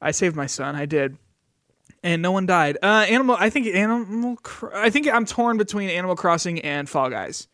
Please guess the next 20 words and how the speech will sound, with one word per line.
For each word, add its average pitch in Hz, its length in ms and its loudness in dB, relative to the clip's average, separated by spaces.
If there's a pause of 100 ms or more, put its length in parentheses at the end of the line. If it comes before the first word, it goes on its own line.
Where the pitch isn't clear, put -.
I, 175 180 4
just 185 240 -2
with 196 140 0
the 190 140 -2
an-, 180 280 0
amount 190 340 2
of 170 320 0 (220)
cute - 360 -6
pictures 185 340 -4
I've 160 140 -2
seen 170 220 -6
of 139 80 -8
children 160 400 -2
dressed 151 280 -2
up 151 120 2
as 139 140 -6
Fall 139 220 -2
Guys, 135 500 -4 (240)
I, 147 260 0
I, 143 540 0